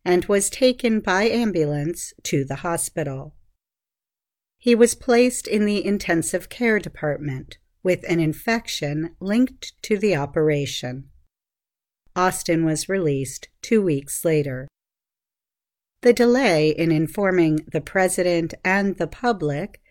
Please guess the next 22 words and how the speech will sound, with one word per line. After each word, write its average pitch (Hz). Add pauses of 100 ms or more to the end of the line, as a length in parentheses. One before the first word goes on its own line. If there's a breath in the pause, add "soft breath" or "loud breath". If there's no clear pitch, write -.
(180)
led 220
to 226
widespread 151
criticism. 147 (1400)
A 226
spokesman 196
for 160
Austin 156
said 147
at 143
the 135
time, 175 (640)
"Discussions 214
about 160
prostate 190
cancer 170
screening, 156 (100)
treatment, 175
and 160
support 220 (460)
are 220
often 202